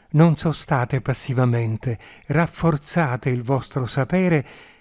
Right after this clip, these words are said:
e date spazio alla vostra coscienza detentrice di una lunga esperienza riguardo al vostro percorso evolutivo. Permettete così l'avvicendarsi di una evoluzione rispetto all'altra.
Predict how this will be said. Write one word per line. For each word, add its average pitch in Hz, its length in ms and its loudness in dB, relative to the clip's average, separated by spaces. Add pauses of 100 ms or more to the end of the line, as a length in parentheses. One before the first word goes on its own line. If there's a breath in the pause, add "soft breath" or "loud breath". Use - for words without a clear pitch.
(160 loud breath)
e 160 120 4
date 160 340 2
spazio - 540 0
alla 139 120 2
vostra 143 380 0
coscienza 160 600 0
detentrice 151 920 2 (280 loud breath)
di 147 160 2
una 165 180 8
lunga 185 380 6
esperienza 135 960 0 (320 loud breath)
riguardo 151 680 4
al 147 120 4
vostro 143 380 0
percorso 143 600 0
evolutivo. 117 840 -2 (600)
Permettete 160 680 2
così 135 500 0 (340 soft breath)
l'avvicendarsi 151 1160 2
di 127 80 0
una 156 220 4
evoluzione 147 760 2
rispetto 131 540 -2
all'altra. 120 840 -4